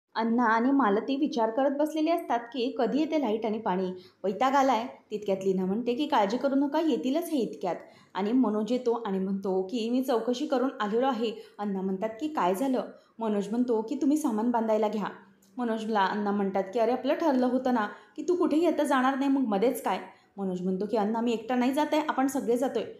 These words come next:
दुसरीकडे कुठेतरी राहायला जातोय." तेव्हा मनोजला अन्ना म्हणतात की, "अरे कशाला, आपलं घर असताना आपण इथून का जायचंय निघून, तू बाकीच्या गोष्टी बघ ना, काय मॅनेज होतंय का?"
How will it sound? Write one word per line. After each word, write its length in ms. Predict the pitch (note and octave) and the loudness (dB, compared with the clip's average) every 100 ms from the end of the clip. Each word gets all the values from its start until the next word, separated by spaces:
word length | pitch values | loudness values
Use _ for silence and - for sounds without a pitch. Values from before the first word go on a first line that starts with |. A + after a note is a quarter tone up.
| - - | -18 -4
दुसरीकडे 500 | B3+ C4 C4 C4+ D#4 | -2 0 0 0 0
कुठेतरी 440 | D#4 B3+ A#3+ B3 | 2 2 2 2
राहायला 320 | C4 G3+ G3 | 2 2 2
जातोय." 300 | F#3+ F#3 F3+ - - - _ | 2 0 -2 -4 -14 -20 _
तेव्हा 220 | G3+ G#3+ | -2 0
मनोजला 460 | A3 A3 G#3 G#3+ A3+ | 0 0 -2 0 0
अन्ना 200 | G#3 G3+ | 2 0
म्हणतात 320 | G#3+ A3+ A3+ A3+ | 0 0 -2 -2
की, 40 | C4 | -2
"अरे 140 | C#4+ | 0
कशाला, 460 | F#4 B3+ F4+ E4 C4+ - - - | -2 0 0 0 0 -6 -10 -8
आपलं 220 | B3+ D4 | -2 2
घर 140 | B3+ C4+ | 4 2
असताना 280 | D4 E4+ E4 | 2 0 -2
आपण 200 | - C#4+ | 0 0
इथून 240 | D4+ C#4 | 2 0
का 140 | B3 | 2
जायचंय 340 | B3 D#4+ D#4+ D#4 | 2 0 0 0
निघून, 460 | B3 G#3+ G#3+ G#3+ G#3+ - - | 0 0 -2 -4 -10 -16 -6
तू 60 | |
बाकीच्या 400 | A#3 G3 A#3+ B3+ | -2 0 0 -2
गोष्टी 280 | C4+ C#4 - | 0 -2 0
बघ 200 | C4+ C#4 | 0 2
ना, 120 | C#4 D4 D4 - | 2 2 -2 -4
काय 100 | C4+ | 0
मॅनेज 340 | C#4 A#3+ C4+ | 2 2 0
होतंय 220 | D4+ B3+ B3+ | 0 0 0
का?" 200 | A#3+ | 0